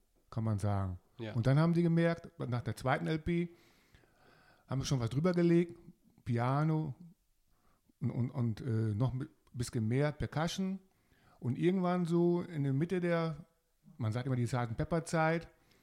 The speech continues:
Speaker 1: da haben die praktisch so aufgenommen, und die haben praktisch ein, äh,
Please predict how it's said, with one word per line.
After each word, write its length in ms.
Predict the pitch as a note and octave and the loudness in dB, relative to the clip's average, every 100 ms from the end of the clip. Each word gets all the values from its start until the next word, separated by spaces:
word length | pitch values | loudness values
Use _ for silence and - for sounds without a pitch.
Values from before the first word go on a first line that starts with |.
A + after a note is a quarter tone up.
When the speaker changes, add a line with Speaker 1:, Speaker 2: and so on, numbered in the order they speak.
| - _ - | -20 _ -8
Speaker 1:
da 100 | A2 | -2
haben 80 | B2 | 0
die 80 | |
praktisch 280 | - C3 C3+ | 0 -4 -4
so 120 | B2+ | -4
aufgenommen, 680 | C#3+ D#3+ - F3+ F3+ F#3+ G3+ - _ - _ _ _ _ _ | -2 -2 0 2 2 2 -2 -6 _ -20 _ _ _ _ _
und 120 | B2 A2+ | -6 -2
die 100 | B2 | -2
haben 120 | C3 | -2
praktisch 340 | B2+ B2 A#2 | -4 -6 -6
ein, 280 | A#2+ B2 B2 | -4 -2 -2
äh, 380 | C3 B2+ A#2+ | -4 -4 -4